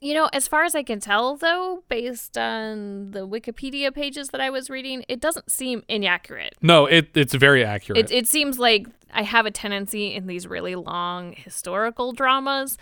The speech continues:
Speaker 1: to
Speaker 2: To
Speaker 1: just
Speaker 2: distract yourself with the facts?
Speaker 1: Well, I just go to the, the Wikipedia pages and I read ahead a little bit, and it probably spoils the movie for me because I knew
Speaker 2: <laughs>
Speaker 1: absolutely nothing about the, you know, the Italian invasion and occupancy of, of Libya.
Speaker 2: Yeah.
Speaker 1: But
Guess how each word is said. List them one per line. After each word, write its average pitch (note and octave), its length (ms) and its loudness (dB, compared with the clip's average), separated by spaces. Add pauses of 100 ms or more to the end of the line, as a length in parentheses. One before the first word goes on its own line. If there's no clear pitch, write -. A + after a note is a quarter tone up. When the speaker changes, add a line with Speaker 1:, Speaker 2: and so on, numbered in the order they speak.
(320)
Speaker 1:
to C#3+ 100 -6
Speaker 2:
To C3+ 80 6
Speaker 1:
just A3+ 140 6
Speaker 2:
distract C3+ 340 6
yourself B2 280 0
with B2 120 0
the B2 80 -2
facts? B2 360 4
Speaker 1:
Well, F#4 240 10
I F4 100 8
just E4 260 -2
go E4 260 10
to D#4+ 100 -2
the, C#4 440 6
the C#4 100 0
Wikipedia D4 560 0
pages A3 340 4
and G#3+ 120 -2
I G#3+ 60 2
read A#3+ 220 -2
ahead C4 280 4
a A#3+ 80 2
little G3 260 0
bit, F#3+ 320 2
and G3+ 140 -8
it G3+ 180 -6
probably G3+ 460 2
spoils G3+ 400 0
the G3 100 -4
movie G#3+ 360 0
for F#3+ 200 -4
me F#3 100 -2 (120)
because G3+ 260 8
I A3+ 140 6
knew A#3 160 4
Speaker 2:
<laughs> - 0 -
Speaker 1:
absolutely A3 580 4
nothing G#3 380 0
about F#3+ 360 0
the, F3+ 380 -8
you G3 120 -12
know, F3 340 -8 (200)
the C3+ 320 -12
Italian F#3+ 800 -2
invasion G3 560 -4
and F#3+ 140 -6
occupancy F#3 800 -4
of, F3+ 220 -6
of F#3+ 200 -6
Libya. F#3+ 460 2 (180)
Speaker 2:
Yeah. A#2+ 260 4
Speaker 1:
But G3+ 320 6